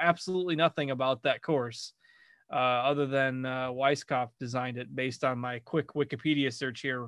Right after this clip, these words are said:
right now as I'm talking. So, uh, we'll break that one down next week.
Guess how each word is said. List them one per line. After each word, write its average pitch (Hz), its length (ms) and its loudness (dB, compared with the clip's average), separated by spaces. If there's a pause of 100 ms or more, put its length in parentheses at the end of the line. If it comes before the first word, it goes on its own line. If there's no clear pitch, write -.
(140)
right 156 260 2
now 147 220 4
as 131 100 -2
I'm 135 140 -4
talking. 127 500 0
So, 139 380 -2 (440)
uh, 135 240 2
we'll 160 140 2
break 156 260 4
that 160 200 6
one 151 160 -2
down 143 280 2
next 143 280 -2
week. 143 320 -2